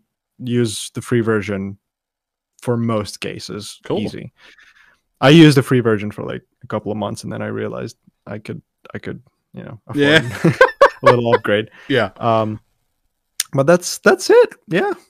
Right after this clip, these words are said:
Speaker 1: And I re-, I record everything through O B S. Uh,
Speaker 2: Yeah.
Speaker 1: not gonna lie. I mean, you, you said I, I'm good at editing. I feel like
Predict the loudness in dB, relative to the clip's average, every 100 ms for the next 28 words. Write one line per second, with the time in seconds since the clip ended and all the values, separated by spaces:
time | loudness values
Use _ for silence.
0 | -8 2 6 6 6 6 6 6 6 6
1 | 4 0 -2 0 2 4 4 2 0 -4
2 | -12 -6 0 2 2 4 4 6 4 6
3 | 6 4 -4 _ -2 0 0 -4 -12 -20
4 | _ _ _ -2 0 0 4 6 6 6
5 | 2 2 2 2 2 0 0 -4 -4 6
6 | 8 8 6 0